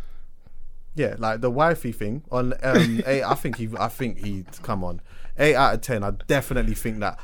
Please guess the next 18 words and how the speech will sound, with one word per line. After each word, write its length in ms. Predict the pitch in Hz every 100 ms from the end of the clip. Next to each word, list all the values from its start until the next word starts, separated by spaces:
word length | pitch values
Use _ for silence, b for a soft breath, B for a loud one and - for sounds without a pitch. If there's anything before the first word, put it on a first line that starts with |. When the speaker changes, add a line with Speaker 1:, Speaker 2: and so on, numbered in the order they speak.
| -
Speaker 1:
I 80 |
think 140 | 151 180
that's 160 | 165
a 40 | 151
new 180 | 156 156
record, 400 | 156 - 104 - -
to 100 | 127
be 60 | 120
honest 200 | 113 -
with 120 | 98
you. 140 | 104 120 b b -
I 80 | 175
don't 100 | 175
think 120 | 151
that's 180 | 143 135
on 80 | 135
the 100 | 131
album. 380 | 165 143 110